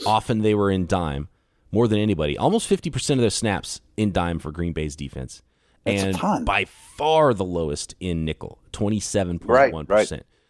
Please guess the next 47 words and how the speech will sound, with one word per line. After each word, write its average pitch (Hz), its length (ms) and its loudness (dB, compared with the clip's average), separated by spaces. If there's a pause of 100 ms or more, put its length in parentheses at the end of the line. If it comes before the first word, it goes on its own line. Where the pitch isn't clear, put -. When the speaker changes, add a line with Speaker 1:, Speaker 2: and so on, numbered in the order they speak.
(220)
Speaker 1:
So 101 540 0
was 98 180 -2
that 156 220 0
just - 260 -2
them 107 260 2
making 98 320 0
up 98 140 0
for 92 500 0 (460)
bad 95 340 -2
coverage 104 640 -4 (260)
guys? 120 360 -2
Because 107 260 -2
corner 120 440 0
was 95 220 -4
their, 98 300 4
<laughs> - 40 -6
you 135 180 -4
know, 104 140 2
the 104 120 0
big 107 300 -4 (120)
Achilles 110 400 2
heel 156 180 2
for 127 120 -4
that 110 180 2
defense. 120 380 0
They're 110 160 4
like, 104 140 2
"Well, 123 220 2
look, 170 220 0 (340)
we 143 160 -6
can't - 220 -2
trust - 260 2
anybody 147 340 4
except 117 200 0
for 117 80 -2
Jaire 120 320 4
Alexander 113 380 2
to 98 80 0
cover 107 240 -2
one-on-one. 104 580 2
You 101 60 0
know, 101 160 0
Amos 113 280 0
is 92 120 -8
good 104 160 4
at - 40 -6
safety, 120 440 0